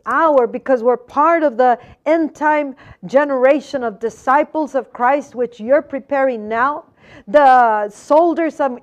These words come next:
in the kingdom army, those you called to cause revivals, to cause effect, to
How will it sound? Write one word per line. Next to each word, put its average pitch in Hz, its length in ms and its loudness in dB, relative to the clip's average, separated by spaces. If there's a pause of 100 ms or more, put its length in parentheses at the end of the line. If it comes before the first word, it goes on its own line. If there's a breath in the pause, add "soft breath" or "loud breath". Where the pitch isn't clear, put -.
(120)
in 262 380 -4
the 233 100 -2
kingdom 277 640 -4 (100)
army, 294 500 -2 (380 soft breath)
those 285 460 2
you 320 180 -4
called 262 720 0 (360 loud breath)
to 294 160 -2
cause 294 500 -4
revivals, 262 800 -2 (300 loud breath)
to 285 220 0 (120)
cause 294 460 -2
effect, 277 600 -4 (260 loud breath)
to 277 540 0